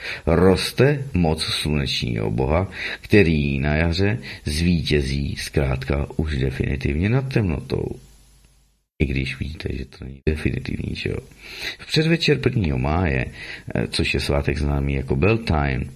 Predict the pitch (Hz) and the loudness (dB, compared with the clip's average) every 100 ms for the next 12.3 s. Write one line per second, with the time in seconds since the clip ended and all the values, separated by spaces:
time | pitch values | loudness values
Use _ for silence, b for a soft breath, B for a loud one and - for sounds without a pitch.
0 | - 85 95 85 80 76 95 113 101 87 | -2 2 2 2 0 2 2 2 2 0
1 | B B B - 78 82 80 87 87 78 | B B B -6 0 2 2 0 0 2
2 | 82 82 82 80 78 110 127 131 - - | 2 2 2 2 4 4 2 0 -2 2
3 | 90 87 80 80 76 76 - 98 - - | 4 4 4 4 4 2 2 2 0 -2
4 | - 73 80 110 160 - - - 71 65 | 2 4 2 0 -4 -4 -8 -2 0 2
5 | 60 57 - - B B B - 67 65 | 0 -4 -6 -12 B B B -4 0 2
6 | 65 67 85 73 117 160 151 - 101 95 | 0 2 2 4 4 2 0 2 2 4
7 | 87 82 80 78 78 71 71 71 65 69 | 2 2 2 0 0 0 2 2 0 0
8 | 95 - 120 95 76 67 58 50 50 50 | 0 -2 0 0 0 -2 -2 -2 -2 -2
9 | - 60 87 104 101 - 60 57 - 67 | -2 0 0 0 -2 -2 -2 -2 -2 -2
10 | 71 67 67 65 65 71 78 - 113 - | -2 -2 -2 -2 -2 0 -2 -2 -4 -2
11 | 71 65 65 65 69 - - 57 50 50 | -4 -2 -2 0 -2 -2 -2 -2 -2 -2
12 | 50 - | -4 -6